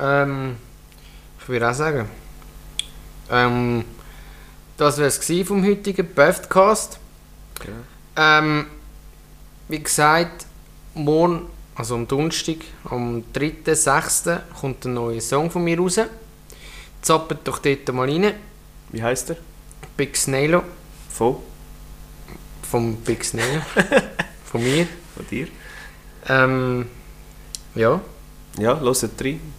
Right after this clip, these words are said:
Speaker 1: Schön, habt ihr im Podcast reingehört. Ähm, ich wünsche euch einen ganz schönen Abend.
Speaker 2: Genau, geniessen das Wetter noch.
Speaker 1: Ja.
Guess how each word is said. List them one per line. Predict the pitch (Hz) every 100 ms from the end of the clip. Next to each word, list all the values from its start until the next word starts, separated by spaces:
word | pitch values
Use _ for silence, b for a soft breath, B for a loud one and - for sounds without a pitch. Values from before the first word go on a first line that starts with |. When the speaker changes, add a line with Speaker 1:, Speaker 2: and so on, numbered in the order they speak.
| - - - - - B B B B B -
Speaker 1:
Schön, | 113 170 170
habt | 165 156 147
ihr | 147
im | 131
Podcast | 160 185 - 202 196 196
reingehört. | 196 196 196 190 202 208 202 - - - - - - -
Ähm, | 127 135 135 131 135 - - - - - -
ich | -
wünsche | 143 120 135
euch |
einen | 123
ganz | 127 127 - 123
schönen | 127 123 127
Abend. | 160 208 208 - - - -
Speaker 2:
Genau, | 117 110 127 127
geniessen | - 117 - 110
das | -
Wetter | 117 - 147
noch. | 147 156 156 - - - - - - B B B B B
Speaker 1:
Ja. | 117 117 131